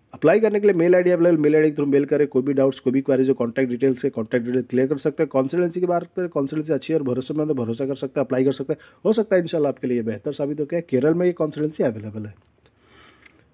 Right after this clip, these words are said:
यहाँ बात करते हैं इंटरनेशनल ट्रेड लिंक की तरफ से कुछ रिक्वायरमेंट पब्लिश किया गया, जो कि जेन्युइन कंसल्टेंसी का रिक्वायरमेंट है। Looking for the reputed school in Qatar,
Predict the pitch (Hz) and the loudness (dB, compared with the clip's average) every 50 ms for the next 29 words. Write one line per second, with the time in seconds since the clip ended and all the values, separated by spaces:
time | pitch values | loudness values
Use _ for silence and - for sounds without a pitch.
0 | _ _ 131 147 185 208 202 208 214 208 - 208 208 202 - 214 208 196 190 185 | _ _ 2 2 4 4 2 0 0 0 0 0 0 2 2 0 0 0 0 0
1 | 185 196 196 185 - 208 202 196 - 160 170 165 180 180 180 175 180 180 170 170 | 0 0 2 2 2 0 0 0 0 0 0 2 2 0 0 0 0 0 0 -2
2 | 170 - - 160 160 - 160 143 - 151 151 160 160 156 151 143 160 151 - - | -2 -2 -2 -4 -4 -2 -2 0 2 2 2 4 2 2 2 2 2 0 0 2
3 | 165 160 151 170 180 165 147 131 127 120 123 120 131 147 156 156 160 156 151 - | 0 2 2 2 0 0 0 -2 0 0 2 2 2 0 0 0 -2 -2 0 -2
4 | 160 156 151 - 160 165 151 147 - 160 156 160 165 143 139 135 - 165 151 170 | -2 -2 -4 -2 -2 -2 -2 -2 -2 -2 0 2 2 2 2 2 0 0 0 2
5 | 160 156 139 143 131 - 135 147 143 156 165 156 147 - - - 165 180 185 175 | 2 2 2 2 0 0 0 0 2 2 2 0 0 -4 -2 2 2 2 2 2
6 | - 165 147 139 - - 135 - 143 135 | 0 0 0 0 0 -2 -2 0 0 0